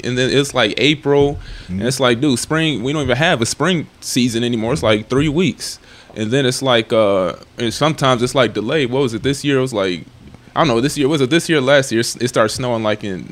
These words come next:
Speaker 2: December,
Speaker 1: Christmas time or
Speaker 2: right.
Speaker 1: something.
Speaker 2: It didn't
Speaker 1: And
Speaker 2: wait
Speaker 1: so
Speaker 2: until
Speaker 1: it's like, it's like the, the seasonal, it's,
Speaker 2: It's
Speaker 1: it's
Speaker 2: off
Speaker 1: kinda all
Speaker 2: kilter.
Speaker 1: over the place. And even with, uh, even just, like, the creeks and stuff I visited, um, it's like I noticed the change in water level. Like, me and my dad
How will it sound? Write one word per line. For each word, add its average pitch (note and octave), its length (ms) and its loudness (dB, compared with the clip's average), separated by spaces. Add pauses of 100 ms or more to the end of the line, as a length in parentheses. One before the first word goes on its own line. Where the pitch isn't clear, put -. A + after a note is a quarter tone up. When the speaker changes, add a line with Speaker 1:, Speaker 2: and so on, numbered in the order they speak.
Speaker 2:
December, E2 180 -4
Speaker 1:
Christmas A#2 360 2
time G2+ 220 -4
or A2 40 2
Speaker 2:
right. F#2 280 0
Speaker 1:
something. - 160 -16
Speaker 2:
It F#2 100 -8
didn't F#2+ 80 -4
Speaker 1:
And F#2+ 100 -4
Speaker 2:
wait G2+ 120 -2
Speaker 1:
so A2 140 2
Speaker 2:
until - 20 4
Speaker 1:
it's C3+ 120 0
like, A#2 140 4
it's C3 120 0
like A#2+ 320 2
the, A#2 280 -4
the A2 100 -2
seasonal, C3 680 0
it's, - 420 -4
Speaker 2:
It's G2 100 -4
Speaker 1:
it's - 80 -2
Speaker 2:
off G2+ 100 2
Speaker 1:
kinda B2 160 2
all B2+ 140 6
Speaker 2:
kilter. C#3+ 160 4
Speaker 1:
over B2+ 160 0
the G2+ 60 -8
place. F#2+ 520 -4 (460)
And A2 180 0
even B2 320 2
with, A#2+ 200 4
uh, G#2+ 380 6 (260)
even B2+ 280 2
just, B2 200 0
like, B2 140 4
the G#2 100 -4
creeks - 340 0
and A2+ 100 -4
stuff A#2+ 240 0
I A2 120 2
visited, A2+ 580 0 (640)
um, A2 540 -2 (560)
it's B2+ 200 0
like A#2+ 140 2
I A#2+ 120 2
noticed B2+ 340 0
the A2 80 -8
change B2 320 -2
in A#2+ 100 -2
water B2 260 4
level. A2+ 300 0
Like, G#2 160 2
me B2 140 0
and A#2+ 100 0
my A2+ 100 2
dad A#2+ 540 4